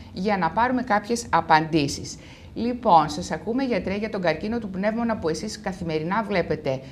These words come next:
τέτοια περιστατικά στα χειρουργεία και στο ιατρείο και στα νοσοκομεία. Ε, έχουν αυξηθεί τα κρούσματα το τελευταίο διάστημα;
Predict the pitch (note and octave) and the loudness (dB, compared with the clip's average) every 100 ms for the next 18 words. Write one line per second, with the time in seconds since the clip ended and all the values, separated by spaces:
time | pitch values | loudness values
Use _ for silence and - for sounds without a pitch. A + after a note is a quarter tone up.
0 | - - F#3 F#3 E3 D3+ D3 D3 C#3+ - | -12 -2 -2 0 -2 -2 -4 -6 -8 -8
1 | C3+ D3+ D#3+ D#3+ E3 - D3 D3 D#3+ C#3 | -10 -4 -2 -2 -2 -2 0 0 -2 -4
2 | C3 D#3+ G#3 G#3+ G3+ - F#3 E3 C#3+ - | -4 -4 -6 -6 -8 -4 -2 0 0 -4
3 | G#3+ A3 G#3+ G3 F#3+ F#3 E3+ E3 D#3+ D3+ | -6 -6 -8 -6 -6 -6 -2 -2 0 0
4 | B2 - - - - E3 D#3 D3+ D3 - | 0 -2 -14 -16 0 2 2 0 -4 -2
5 | G#3+ B3+ D4 C#4+ - F3+ - E3 D#3+ D#3 | -2 0 -4 -4 -4 -4 0 0 0 -2
6 | E3+ F3 E3+ E3 E3 D#3+ E3 E3 D#3+ D#3+ | -2 -2 -2 -4 -4 -2 -2 -2 -4 -4
7 | F3 F3 G#3+ A#3+ A#3 F3+ D3 C3+ | -2 -2 0 -2 -2 -8 -10 -10